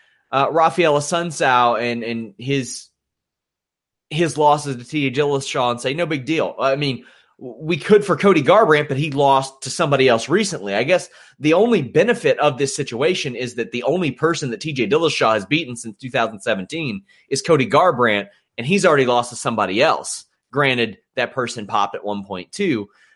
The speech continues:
uh, but James, how do you look at this? How do you, how do you factor in people who have lost to T J Dillashaw, like a John Lineker, like a, like in a Sun Tzu? And that, that's really it.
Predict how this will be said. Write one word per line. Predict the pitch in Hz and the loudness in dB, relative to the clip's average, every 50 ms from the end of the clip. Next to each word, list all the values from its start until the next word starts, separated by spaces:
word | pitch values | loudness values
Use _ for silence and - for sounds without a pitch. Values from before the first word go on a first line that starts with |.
| _ _ _ | _ _ _
uh, | 117 110 110 107 - - 110 - | 0 2 2 0 0 -4 -2 0
but | - 123 110 - - _ _ _ _ _ _ _ _ _ _ _ _ _ _ _ _ _ 143 160 | 0 0 0 -2 -6 _ _ _ _ _ _ _ _ _ _ _ _ _ _ _ _ _ -8 -4
James, | 143 175 196 226 233 202 | 2 2 4 2 2 0
how | 202 208 226 | 0 0 0
do | 247 233 | 0 0
you | 220 185 | -2 -2
look | 147 151 202 233 233 | 0 0 0 0 0
at | - - | -4 -4
this? | 135 107 - - | -4 -6 -4 -2
How | 139 165 180 | 0 0 2
do | 202 202 | 2 0
you, | 165 | -2
how | 165 160 180 202 | 0 -2 -2 0
do | 220 | 0
you | 202 180 | -2 -4
factor | 135 - - 190 165 175 185 - - 160 151 | -6 -6 -2 0 0 0 -2 -4 -4 -4 -2
in | 175 208 220 156 | -2 -2 -4 -6
people | 143 147 175 143 160 156 139 | -8 -10 -12 -6 -6 -6 -4
who | 135 147 143 | -2 -2 -2
have | 123 101 | -2 0
lost | 113 127 139 156 185 196 190 | 0 2 2 4 2 2 -2
to | 170 | -8
T | 143 147 151 135 | -10 -10 -8 -6
J | 117 107 | -6 -4
Dillashaw, | 104 135 175 208 214 160 - - 107 90 80 - - _ _ _ _ _ | -4 -2 0 0 0 -2 0 -2 -2 -2 -2 -4 -10 _ _ _ _ _
like | 120 139 170 185 - | -2 -2 -2 0 -2
a | 190 | -4
John | 139 127 151 135 123 117 | -2 0 0 0 0 -2
Lineker, | 113 110 104 98 - 107 95 | -2 -4 -4 -6 -8 -8 -4
like | 92 107 127 151 - | -2 0 0 0 0
a, | 190 160 | 0 -2
like | - 123 139 151 160 - | 0 2 2 2 2 0
in | 190 143 | -2 -2
a | 127 | -2
Sun | - - - 147 170 202 | -4 -4 -2 -2 -2 -2
Tzu? | 196 - 135 101 82 73 71 - - | -2 0 0 0 0 -2 -6 -8 -4
And | 113 123 127 127 120 120 | 0 0 0 0 0 0
that, | 117 117 82 - 90 | -2 -2 -2 -2 -2
that's | 107 123 139 - - | -2 -2 -2 -4 -6
really | 107 101 92 87 - - | -6 -6 -6 -6 -8 -2
it. | 85 107 123 92 76 - - | 0 2 2 0 -2 -8 -14